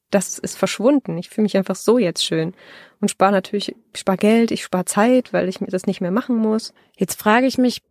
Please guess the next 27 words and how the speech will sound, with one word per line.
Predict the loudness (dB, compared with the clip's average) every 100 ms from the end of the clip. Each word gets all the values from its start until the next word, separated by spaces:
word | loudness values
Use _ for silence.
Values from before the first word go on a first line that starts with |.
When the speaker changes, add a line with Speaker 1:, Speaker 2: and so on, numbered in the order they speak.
| _
Speaker 2:
bei | -2
Produkten, | -2 -2 -2 -2 _ 0 2 2 -2 _ 0
die | 2 4 2 0 _ -8
wir, | -2 0 2 2 2 -2 -2
also | 0
zum | 0 0
Beispiel | 0 0 0
Lebensmittel, | 2 2 2 0 -2 0 0
Haushaltswaren | 0 0 0 -2 -2 -2 0 0 0
und | -2 -4
so | -4
weiter, | 0 0 -2 -4 -6 -8 _ _ _ -12
wie | 0 4 4 2
funktioniert | 2 -2 0 2 2 0
der | 0
Einkauf | 0 0 0 2 2 0 -4
in | -2 0
eurem | 0 0 2
Laden | 2 2 2 0
Tante | 0 -2 -2
Olga? | 0 2 2 0 -4
Also | -2 0 2 0 -2 -14 -20 -4
man | -2
kann | 2 2
dort | 2 0 2
unverpackt | 0 0 -6 -8 -10 -4
einkaufen. | 0 0 0 2 0 0 -2 -2